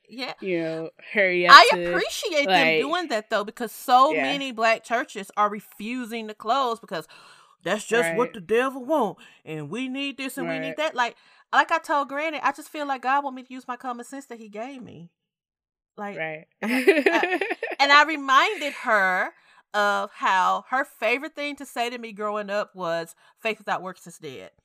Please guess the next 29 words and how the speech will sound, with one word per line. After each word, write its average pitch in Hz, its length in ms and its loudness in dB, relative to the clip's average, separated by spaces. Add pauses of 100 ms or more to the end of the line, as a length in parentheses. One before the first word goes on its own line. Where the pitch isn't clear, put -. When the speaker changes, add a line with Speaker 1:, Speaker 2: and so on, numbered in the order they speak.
(560)
Speaker 1:
So, 190 400 0
Speaker 2:
Mm. 294 100 4 (160)
Speaker 1:
'cause 220 200 -6 (100)
when 220 180 -4
I 285 120 4
used 339 180 -8
to 269 60 -20
be 262 80 -12
like, 208 320 -2 (160)
<laughs> - 480 -20
'cause 240 120 -8
I 277 120 4
was 302 100 0
a 311 60 -14
smart 185 300 -4
ass, 165 300 -10
believe 156 280 -14
it 151 60 -18
or 147 80 -14
not. 151 260 -8 (180)
<laughs> 392 140 4 (680)
And 339 40 0
Speaker 2:
Mm. 294 60 6
Speaker 1:
I 302 40 6
used - 120 -2
to - 20 -4
be 339 60 -2
like, 311 140 -4
"Oh, 311 220 6